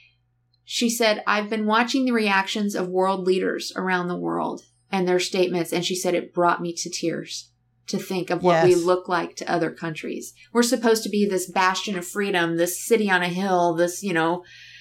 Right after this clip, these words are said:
Speaker 1: the example." And
Speaker 2: Yeah.
Speaker 1: here we had devolved into this kind of activity, um, you know, to the point where the voices of the people who voted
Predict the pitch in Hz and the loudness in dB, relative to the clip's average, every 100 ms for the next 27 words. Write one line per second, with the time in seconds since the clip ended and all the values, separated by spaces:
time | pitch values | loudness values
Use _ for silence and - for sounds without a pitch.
0 | - - _ - 214 226 170 208 240 285 | -20 -20 _ -8 0 0 2 4 4 4
1 | - - - _ _ _ _ _ _ _ | 0 -2 -4 _ _ _ _ _ _ _
2 | _ _ 208 190 180 180 - _ _ - | _ _ 0 2 2 -2 -10 _ _ 0
3 | 233 220 220 196 175 180 175 180 180 175 | 2 2 2 0 0 -2 2 4 2 0
4 | 208 170 - 180 175 175 - 180 165 170 | -6 -6 -4 -2 -2 -4 -4 -2 0 -2
5 | - - 220 185 175 185 - - - - | -2 0 4 4 4 0 -4 -20 -20 -12
6 | - 180 170 175 - - _ _ _ _ | -2 0 0 -2 -6 -12 _ _ _ _
7 | _ _ _ _ _ _ - 208 170 156 | _ _ _ _ _ _ 0 2 2 0
8 | - - - 226 214 247 226 226 202 185 | -4 -8 -2 0 2 2 4 4 2 2
9 | 202 214 226 202 190 - - _ _ _ | 2 2 0 -2 -4 -10 -14 _ _ _
10 | - 208 202 202 226 226 208 202 202 185 | -2 0 0 -2 -2 0 0 2 0 -2
11 | 175 196 233 226 | 0 2 4 2